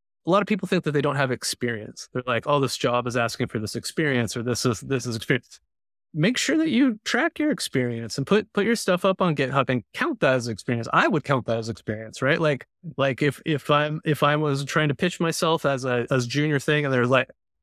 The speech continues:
well, first of all, uh, this is the worst when you're, like, pitching for a junior developer job and, like, seven years of experience with React. And it's like, "How am I a junior with seven years of," <laughs> you know, like, so, like,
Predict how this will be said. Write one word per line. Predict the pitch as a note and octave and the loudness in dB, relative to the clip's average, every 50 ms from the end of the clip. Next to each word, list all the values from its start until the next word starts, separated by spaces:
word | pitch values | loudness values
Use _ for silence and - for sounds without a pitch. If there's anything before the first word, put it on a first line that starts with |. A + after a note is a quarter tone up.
| _ _ | _ _
well, | A2 G#2+ | -12 -2
first | - D#3 C3 - - | 0 0 0 0 -2
of | A#2+ | -2
all, | A2 A#2+ A#2 A#2 - - - | 0 0 -2 -2 -4 -10 -12
uh, | - - _ _ _ _ _ _ _ _ _ _ _ | -12 -14 _ _ _ _ _ _ _ _ _ _ _
this | D#3 C3+ C3 - | -4 -4 -2 -2
is | C3+ | -2
the | B2 C3+ | -2 0
worst | B2 D#3 C#3+ A#2+ C3 C3 - - | 0 2 2 2 2 2 0 -2
when | C3+ B2+ | 0 0
you're, | B2+ B2 | 0 0
like, | A#2+ A#2+ A2 - | 0 -2 -4 -2
pitching | - - B2 - C3+ C3 | -4 -4 -2 -2 -2 -4
for | - - B2 A#2+ | -2 -2 -2 0
a | A#2+ | 0
junior | B2 C3 C3 C3 B2+ B2+ B2 B2 A#2+ | 0 2 2 2 2 2 0 -2 -2
developer | B2 C3 B2 B2+ B2 A#2+ - A#2+ | -2 2 4 4 4 4 2 0
job | A2 C3 A#2 A2+ | 0 0 0 0
and, | A#2+ A#2+ | -2 -2
like, | A2+ A2+ | -4 -6
seven | - - - B2 A#2 A#2 A2+ | -6 -2 -2 -2 0 0 -4
years | A#2 A#2 A#2 A2 | -4 -4 -2 -2
of | A2+ G#2+ | -2 -4
experience | A2 - - - B2 A#2 A2+ A2+ A2 G2+ - | -4 -6 -4 -4 -4 -2 -2 -2 -4 -4 -4
with | G#2+ - - | -6 -4 -2
React. | A#2 A#2+ B2+ B2+ A2+ G2+ - | -2 0 0 0 -2 -2 -2
And | B2+ A#2+ | -6 -4
it's | - | -4
like, | A#2+ B2 - | -4 -6 -4
"How | - F3+ F3+ G3 | -2 -4 -4 -2
am | G3+ G3+ | -4 -6
I | F#3+ G3 | -4 -2
a | F#3+ F3+ | -2 -2
junior | - E3+ E3+ F3 F3 E3+ D#3+ D3+ | -2 -2 -2 -2 -2 0 0 0
with | C#3 - | 0 2
seven | - C#3+ C#3 C#3 C#3+ C3+ | 2 0 0 0 -2 -4
years | C3+ C#3 C#3 B2+ - | -2 0 0 2 2
of," | C3 A#2 G#2 - _ _ _ _ _ _ _ | 2 0 0 -4 _ _ _ _ _ _ _
<laughs> | - E3+ - - F3+ - - G3+ - | -12 -6 -2 -2 -2 -2 -4 -4 0
you | F3 D#3+ - | 0 0 0
know, | F3 D#3 | 0 -2
like, | - F#3+ - _ _ _ _ _ _ _ _ | -4 -8 -12 _ _ _ _ _ _ _ _
so, | - - - G#3 F3 | -14 -2 0 2 2
like, | F#3+ F3+ D3 - | 2 2 0 -2